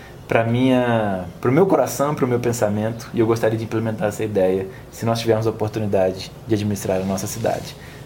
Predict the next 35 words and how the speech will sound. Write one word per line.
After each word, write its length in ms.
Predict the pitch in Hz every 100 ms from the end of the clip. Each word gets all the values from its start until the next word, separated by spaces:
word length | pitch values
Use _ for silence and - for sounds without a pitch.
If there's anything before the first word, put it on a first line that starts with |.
| -
porque 260 | 107 -
ela 540 | 107 104 113 123 123 117 117
é 40 |
uma 140 | 110
ideia 240 | 110 110 104
de 80 | 104
fato 240 | 107 104
transformadora. 720 | - 107 110 117 117 95 - - - - -
Quando 180 | 110 104
pais 420 | - - 123 127
e 40 |
filhos, 560 | 117 - 123 127 120 107
mães 340 | 107 123 131
e 40 | 113
filhos, 500 | - 120 127 120 110
eles 200 | 107 107
conseguem 440 | - 107 110 113
se 120 | 110
conectar 580 | - 110 110 - 107 107
de 100 | 107
uma 100 | 110
forma 240 | 104 113 113
tão 160 | 147
profunda 420 | 151 147 - 143
e 40 | 131
bonita 400 | 127 120 135 131
como 260 | 117 110
essa, 420 | 104 110 113 117 117 - - -
isso 220 | 113 123
muda 260 | 117 120 117
a 40 |
vida 180 | 110 110
de 100 | -
todo 200 | 113 107
mundo. 280 | 98 87